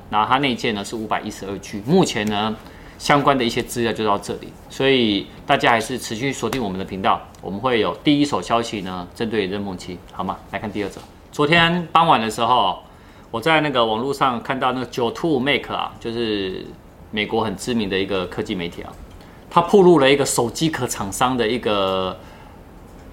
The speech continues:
iPhone 十二的模型图。好，那从这边看得出来呢，它是有四款，好，但是呢，它的尺寸只有三样啊，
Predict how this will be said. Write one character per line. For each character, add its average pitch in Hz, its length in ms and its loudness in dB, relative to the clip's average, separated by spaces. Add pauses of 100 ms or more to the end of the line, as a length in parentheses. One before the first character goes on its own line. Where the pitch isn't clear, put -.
(220)
iPhone 143 380 4
十 120 200 -4
二 120 60 4
的 110 100 0
模 101 260 -2
型 101 320 -6
图。 - 240 -10 (440)
好， - 200 -10 (100)
那 156 140 2
从 135 160 0
这 165 80 0
边 160 140 0
看 160 160 0
得 131 80 0
出 - 200 0
来 98 160 2
呢， 95 180 -6
它 127 120 -4
是 117 320 -2 (400)
有 101 180 0
四 175 480 2
款， 92 340 0 (840)
好， - 240 -6
但 160 160 4
是 147 180 0
呢， 117 140 0
它 151 100 4
的 139 60 -2
尺 - 160 -6
寸 123 180 -4
只 110 80 -6
有 98 80 -2
三 107 300 -4
样 104 160 -2 (140)
啊， 139 100 4